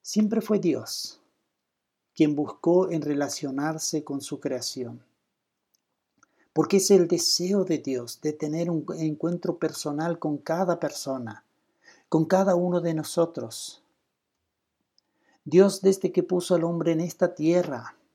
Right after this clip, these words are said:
sabemos que Dios se relacionó con la humanidad, con las personas, y el hombre, en su desobediencia,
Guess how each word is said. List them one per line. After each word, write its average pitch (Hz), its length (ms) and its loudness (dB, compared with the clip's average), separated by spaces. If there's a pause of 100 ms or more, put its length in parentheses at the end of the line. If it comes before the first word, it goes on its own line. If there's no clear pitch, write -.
(520)
sabemos 170 440 2
que 165 160 0
Dios 160 260 -2
se 175 200 6
relacionó 151 800 0
con 165 160 -2
la 151 80 0
humanidad, 147 720 -2 (540)
con 151 160 2
las 147 160 -2
personas, 147 760 -4 (360)
y 160 100 6
el 160 80 8
hombre, 180 460 6 (1080)
en 165 100 0
su 202 200 2
desobediencia, 180 1120 4